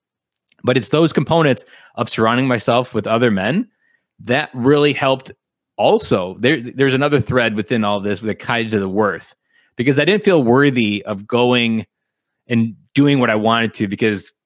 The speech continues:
guys like me don't do things like that, like launching a podcast. The other guys can do that, but that's not me. I'm still a bench warmer. What the other men did for me was reflected back a version of myself that I couldn't see myself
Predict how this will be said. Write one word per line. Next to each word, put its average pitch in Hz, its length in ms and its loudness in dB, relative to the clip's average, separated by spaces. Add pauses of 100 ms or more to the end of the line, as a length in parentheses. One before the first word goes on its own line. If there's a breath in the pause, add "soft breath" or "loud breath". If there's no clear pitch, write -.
(200)
guys 131 260 0
like 120 220 0
me 120 100 2
don't 107 260 0
do 107 200 2
things 104 340 -4
like 92 220 -6
that, 90 300 -2 (680)
like 98 240 -4
launching 107 320 -2
a 98 60 -2
podcast. 92 560 -4
The 101 280 -10
other 143 220 2
guys 113 300 0
can 101 140 -2
do 95 120 -2
that, 90 180 -8
but 107 140 -6
that's 117 240 -4
not 95 180 -4
me. 85 120 -8
I'm 98 100 -6
still 104 220 -4
a 95 40 -6
bench 90 280 -6
warmer. 76 340 -12 (540 soft breath)
What 110 160 2
the 135 160 0
other 170 280 2
men 135 360 2
did 131 260 0
for 98 260 -4
me 87 320 -16 (240)
was 110 220 0
reflected 135 540 0
back 117 260 -2
a 107 60 -4
version 120 400 2
of 123 40 2
myself 104 520 -2
that 101 100 -2
I 101 200 -2
couldn't 107 300 -4
see 104 200 -4
myself 90 500 -10